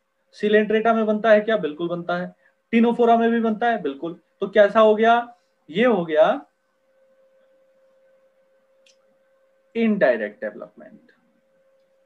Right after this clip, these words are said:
ठीक है, एक्सटर्नल फर्टिलाइजेशन, इनडायरेक्ट डेवलपमेंट, सेक्सुअल रिप्रोडक्शन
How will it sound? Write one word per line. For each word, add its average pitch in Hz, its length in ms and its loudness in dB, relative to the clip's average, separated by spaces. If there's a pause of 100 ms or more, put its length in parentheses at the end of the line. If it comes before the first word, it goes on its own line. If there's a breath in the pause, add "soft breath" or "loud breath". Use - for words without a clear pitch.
(420)
ठीक 170 160 -18
है, 277 100 -20 (140)
एक्सटर्नल 170 520 -8
फर्टिलाइजेशन, 151 760 -8
इनडायरेक्ट 139 460 -8
डेवलपमेंट, 131 480 -8
सेक्सुअल 139 400 -8
रिप्रोडक्शन 120 520 -10